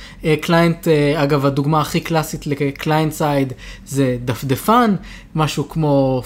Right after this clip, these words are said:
פיירפוקס, כרום, או אם, אה, <coughs> אה, כן, אפשר גם להשתמש ב-Edge,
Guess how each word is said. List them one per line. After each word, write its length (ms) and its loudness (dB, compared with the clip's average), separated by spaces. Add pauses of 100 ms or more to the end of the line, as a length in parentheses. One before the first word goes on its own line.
פיירפוקס, 1000 2
כרום, 640 2 (280)
או 180 4
אם, 220 6
אה, 260 6 (420)
<coughs> 400 -12
אה, 440 8
כן, 280 4
אפשר 280 4
גם 200 6
להשתמש 580 4
ב-Edge, 500 6